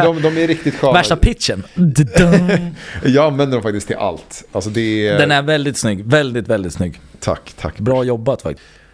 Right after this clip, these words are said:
Speaker 1: Eh, och sen så, det här med podden har ju jag tänkt på väldigt länge, liksom. Jag har ju velat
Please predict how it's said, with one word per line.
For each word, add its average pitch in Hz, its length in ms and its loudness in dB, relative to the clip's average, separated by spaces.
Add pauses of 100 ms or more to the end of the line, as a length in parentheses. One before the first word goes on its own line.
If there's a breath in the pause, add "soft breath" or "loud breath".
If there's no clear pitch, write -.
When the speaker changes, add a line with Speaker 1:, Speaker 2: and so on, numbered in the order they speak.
(200 soft breath)
Speaker 1:
Eh, 92 380 -4
och 95 160 -8
sen 120 220 -2
så, 139 280 0 (880)
det 113 120 -4
här 110 80 -2
med 107 140 -4
podden 123 360 0
har 107 100 0
ju 98 60 0
jag 90 160 -4
tänkt 104 240 -6
på 92 80 -6
väldigt 90 280 -6
länge, 92 240 -8
liksom. - 240 -14
Jag 95 140 -2
har 98 100 0
ju 98 100 -4
velat 95 440 -4